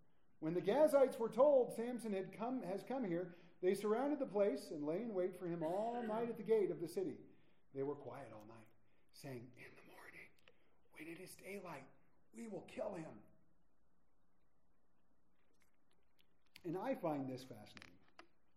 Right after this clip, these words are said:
Samson's lust once again gets the best of him, and he has sex with a prostitute, which violated his Nazirite vow. Right? There's a reason I keep bringing that up, because it is the violation, violation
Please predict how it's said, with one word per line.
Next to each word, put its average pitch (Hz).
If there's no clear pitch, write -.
Samson's 254
lust 165
once 156
again 143
gets 131
the -
best 113
of 110
him, 123
and 180
he 151
has 156
sex 139
with 151
a 151
prostitute, 196
which 160
violated 220
his 226
Nazirite 262
vow. 311
Right? 214
There's 220
a 220
reason 285
I 262
keep 226
bringing 226
that 214
up, 269
because 165
it 185
is 156
the 170
violation, 190
violation 143